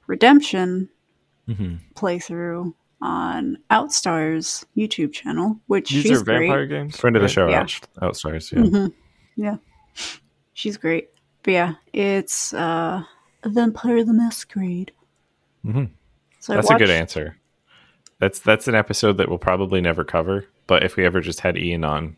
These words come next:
Speaker 2: and we're like,
Speaker 1: Mm-hmm.
Speaker 2: nothing to talk about and seventy-five percent of the episode to go, I'd be like, "Ian, talk about Vampire." And Dave and I could both
Speaker 1: <laughs>
Speaker 2: leave,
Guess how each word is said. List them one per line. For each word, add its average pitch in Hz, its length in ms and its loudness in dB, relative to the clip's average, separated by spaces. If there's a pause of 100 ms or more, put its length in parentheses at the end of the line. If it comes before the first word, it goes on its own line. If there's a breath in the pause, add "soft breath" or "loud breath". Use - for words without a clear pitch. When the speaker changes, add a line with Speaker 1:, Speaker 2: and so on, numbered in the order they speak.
Speaker 2:
and 90 160 -4
we're 82 100 0
like, - 160 4
Speaker 1:
Mm-hmm. 98 100 4
Speaker 2:
nothing 87 300 0
to 85 60 -2
talk 80 260 -2
about 92 400 -2 (360 loud breath)
and 90 160 0
seventy-five 87 540 2
percent 90 300 -4
of 82 60 0
the 82 100 0
episode 80 480 -2
to - 80 -4
go, 80 340 0 (460 soft breath)
I'd 92 140 0
be 95 80 4
like, 87 280 4
"Ian, 78 720 2
talk 113 160 4
about 107 360 4
Vampire." 85 500 0
And 85 100 -6
Dave 101 160 4
and 110 80 4
I 104 80 4
could - 160 4
both 110 220 6
Speaker 1:
<laughs> 87 100 0
Speaker 2:
leave, 80 260 -2